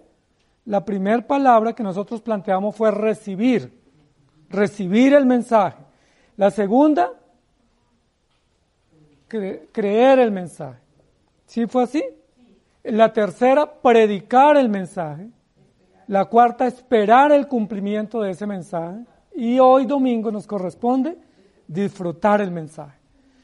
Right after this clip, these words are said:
Entonces, recibir, creer, predicar, esperar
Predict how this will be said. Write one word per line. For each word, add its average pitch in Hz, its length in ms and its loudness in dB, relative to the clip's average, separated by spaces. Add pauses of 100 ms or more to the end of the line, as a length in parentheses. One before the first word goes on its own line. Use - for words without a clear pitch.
(240)
Entonces, 175 560 -6
recibir, 196 920 -4
creer, 233 640 0
predicar, 220 640 -2
esperar 208 800 -4